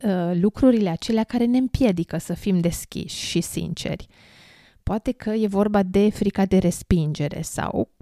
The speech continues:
poate că în trecut am fost luat în râs când am spus ceva sau poate chiar am fost batjocorit. Sau poate că sunt foarte comod sau sunt obosit după o zi de serviciu. Poate că mi-e teamă să nu fiu criticat.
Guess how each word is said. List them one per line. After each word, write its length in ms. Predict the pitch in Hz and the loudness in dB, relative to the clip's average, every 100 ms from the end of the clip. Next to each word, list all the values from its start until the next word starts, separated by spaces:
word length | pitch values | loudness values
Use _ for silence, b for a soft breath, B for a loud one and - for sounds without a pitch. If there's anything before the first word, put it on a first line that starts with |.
| _ | _
poate 340 | - 175 185 220 | -4 -2 0 0
că 420 | - 180 165 202 | 0 -2 0 2
în 100 | 214 | 2
trecut 380 | 196 180 175 190 | 2 0 -2 0
am 120 | 202 | 0
fost 200 | 208 202 | 0 0
luat 280 | 196 190 - | 2 0 2
în 140 | 196 | 2
râs 280 | 202 214 - | 2 0 -2
când 220 | - 170 | -4 -2
am 80 | 165 | -2
spus 260 | - - - | -4 -6 -4
ceva 580 | - 165 - - 233 262 | -4 -6 -6 -6 -4 -4
sau 120 | - 196 | -2 2
poate 280 | 208 - | 2 2
chiar 220 | 214 226 220 | 0 2 2
am 100 | 208 | 2
fost 200 | 214 202 | 2 2
batjocorit. 880 | 202 190 196 - 202 190 - - - b b | 2 4 4 4 4 4 0 -8 -16 b b
Sau 240 | b - - | b -4 0
poate 320 | 240 220 247 | 4 4 4
că 140 | - | 2
sunt 240 | 240 269 247 | 0 0 2
foarte 280 | 254 - 247 | 2 2 2
comod 580 | - 240 196 151 170 | 4 4 4 2 0
sau 280 | - - 170 | -2 -2 -2
sunt 240 | 185 202 208 | 0 2 4
obosit 560 | 196 202 - 175 175 | 4 4 2 0 0
după 240 | 180 190 180 | 2 4 4
o 80 | |
zi 140 | 180 165 | 4 4
de 120 | 165 | 2
serviciu. 720 | 170 175 175 170 135 - - - b b | 2 2 2 -2 -4 -6 -8 -10 b b
Poate 260 | - 208 254 | -4 -2 -4
că 200 | - 233 | -2 0
mi-e 180 | 247 247 | 2 0
teamă 340 | - 254 262 | 0 0 2
să 160 | 254 254 | 2 2
nu 120 | 247 | 2
fiu 200 | - 254 | 2 0
criticat. 800 | - 240 226 220 - 165 - - | 2 0 0 -2 0 -2 -2 -10